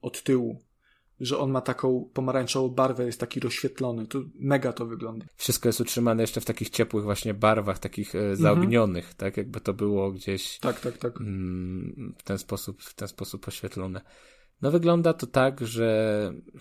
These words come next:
Speaker 2: że w tą, tą grę się dużo ładniej ogląda, niż się w nią gra. I jak to, Konrad, powiedziałeś, no to jest tak, to jest w każdym indyku właśnie tak.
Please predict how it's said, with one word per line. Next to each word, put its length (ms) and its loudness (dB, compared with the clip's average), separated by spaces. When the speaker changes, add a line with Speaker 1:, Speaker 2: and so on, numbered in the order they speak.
Speaker 2:
że 380 0
w 120 -12
tą, 240 0
tą 140 0
grę 160 2
się 140 0
dużo 240 0
ładniej 300 6
ogląda, 420 2
niż 180 -2
się 120 -2
w 60 -2
nią 120 0
gra. 320 -10
I 160 2
jak 260 4
to, 160 -2
Konrad, 400 -2
powiedziałeś, 720 2
no 100 -4
to 160 -4
jest 380 -4
tak, 260 -10
to 120 -12
jest 140 -10
w 40 -20
każdym 420 -2
indyku 420 -4
właśnie 380 -10
tak. 340 -14